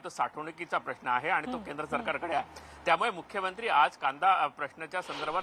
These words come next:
Speaker 1: फक्त व्यापाऱ्यांचं म्हणणं जे आहे, ते
Speaker 2: हम्म,
Speaker 1: ऐकून
Speaker 2: हम्म,
Speaker 1: घेतील
Speaker 2: हम्म.
Speaker 1: आणि केंद्राकडे, अ, पुढे, अ, पत्रव्यवहार करतील.
Speaker 2: हम्म,
Speaker 1: हाच
Speaker 2: हम्म.
Speaker 1: यावर मोठा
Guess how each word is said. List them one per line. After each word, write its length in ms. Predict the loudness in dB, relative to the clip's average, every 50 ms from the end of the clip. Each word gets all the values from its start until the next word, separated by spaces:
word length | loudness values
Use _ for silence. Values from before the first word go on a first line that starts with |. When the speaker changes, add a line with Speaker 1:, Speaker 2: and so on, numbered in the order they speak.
| -2 -4
Speaker 1:
फक्त 180 | -6 -4 -4
व्यापाऱ्यांचं 580 | -2 0 0 0 0 0 -4 -4 -2 -2 -4 -2
म्हणणं 300 | -2 -2 -4 -2 -2 -2
जे 120 | 0 2
आहे, 160 | 2 2 0 -2
ते 300 | -6 -12 -20 -10 -8 -2
Speaker 2:
हम्म, 120 | 0 0
Speaker 1:
ऐकून 320 | 2 2 0 0 0 -4
Speaker 2:
हम्म, 120 | -2 0 -2
Speaker 1:
घेतील 200 | -2 -2 -6 -8
Speaker 2:
हम्म. 120 | -4 -4
Speaker 1:
आणि 100 | -4 -4
केंद्राकडे, 600 | -4 -2 -2 -2 2 2 2 2 2 2 0 2
अ, 280 | 2 4 4 6 4 4
पुढे, 460 | 2 -2 -10 -10 -4 0 0 0 0 0
अ, 160 | 2 2 2
पत्रव्यवहार 480 | 2 2 -2 -4 -2 -2 2 2 2 2
करतील. 340 | 0 -4 -4 -4 -4 -6 -6
Speaker 2:
हम्म, 140 | -6 -8 -10 -6 4
Speaker 1:
हाच 180 | 6 8 8 8
Speaker 2:
हम्म. 220 | 6 -2 -8 -2
Speaker 1:
यावर 280 | 2 2 2 2 2 -2 -4
मोठा 220 | -6 -10 -8 -8